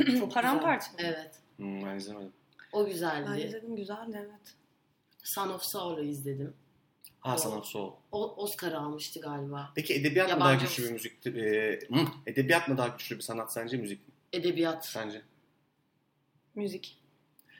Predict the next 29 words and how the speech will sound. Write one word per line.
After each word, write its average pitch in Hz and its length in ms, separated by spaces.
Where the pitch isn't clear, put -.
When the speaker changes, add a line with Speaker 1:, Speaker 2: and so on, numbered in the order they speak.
Speaker 3:
Ben 131 260
Speaker 2:
Ha, 220 140
Speaker 3:
çok 226 160
Speaker 2:
bizim 285 120
üzerimizde 247 580
bıraktığı 214 380
Speaker 3:
etki 139 160
Speaker 2:
etkiler 151 240
Speaker 3:
olarak. 277 320
Ben 202 260
daha 214 120
doğrusu 202 140
Speaker 2:
itibariyle 175 220
Speaker 3:
yani 147 160
Speaker 2:
mi? 143 100
Speaker 3:
çok - 340
ko-, 175 220
abi 175 280
geçen 202 320
şöyle 190 220
bir 160 60
şey 180 160
oldu. 123 360
Vapurda 175 400
gidiyorum, 143 380
karşıya 131 380
geçiyorum. 101 380
Abi 175 280
dört 226 180